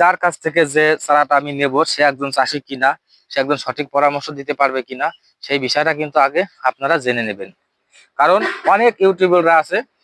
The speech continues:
কারণ আমরা তো সেটা আমরা দেখছি, কারণ এই অনেক ইউটিউবাররা আছে, তারা যা লতি কচু চারাটা ডেলিভারি দেয়,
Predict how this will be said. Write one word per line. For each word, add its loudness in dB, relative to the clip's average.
কারণ 4
আমরা 2
তো -2
সেটা 0
আমরা 2
দেখছি, 0
কারণ 2
এই 4
অনেক 2
ইউটিউবাররা 0
আছে, -2
তারা 2
যা 6
লতি 2
কচু 2
চারাটা 2
ডেলিভারি 2
দেয়, 2